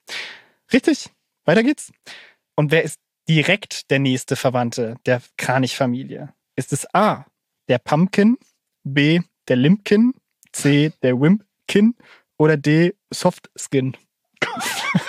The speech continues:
Also, ich wiederhole, nächster Verwandter des Kranichs, also das sogenannte Schwestertaxon im Stammbaum, im Pedigree. Ist es der Pumpkin, der Limpkin, der Wimpkin oder die Softskin?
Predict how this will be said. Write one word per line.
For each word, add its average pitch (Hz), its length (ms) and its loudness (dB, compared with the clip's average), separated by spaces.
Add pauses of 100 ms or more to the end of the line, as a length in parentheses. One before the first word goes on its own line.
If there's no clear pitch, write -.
(720)
Also, - 280 -2 (320)
ich - 80 -4
wiederhole, 180 460 4 (360)
nächster 190 380 2
Verwandter 175 640 0 (420)
des 143 140 -4
Kranichs, 123 440 -4
also 127 140 -6
das 123 80 -8
sogenannte 139 360 0
Schwestertaxon - 960 -6 (200)
im 123 140 -4
Stammbaum, 120 600 -6
im 127 140 -4
Pedigree. 123 420 -8 (680)
Ist 147 180 -2
es - 80 -6
der 127 120 0
Pumpkin, 196 540 2
der 123 100 2
Limpkin, 175 580 2
der 131 140 0
Wimpkin 165 460 2
oder 139 180 0
die 131 100 -4
Softskin? - 680 -6